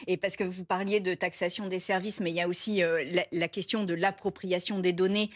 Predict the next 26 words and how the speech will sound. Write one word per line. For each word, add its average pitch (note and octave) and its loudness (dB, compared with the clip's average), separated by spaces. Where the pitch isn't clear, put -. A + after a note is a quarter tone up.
qui, G3 -2
pour G3 -2
l'instant, G3 0
est F3 0
gratuite, G3 -2
enfin, E3 -6
qui F3 -2
est E3 0
collectée G#3+ 4
de G#3 2
manière F#3 2
gratuite F#3+ 0
et F3 -4
qu'on E3+ -4
pourrait, F3 2
euh, E3 2
très F#3+ 0
bien, F#3 2
euh, E3 0
rendre G3+ 2
moins G3 4
gratuite. G#3 2
Et G#3 6
en G#3 -2
fait, E4 2
il, G#3 -6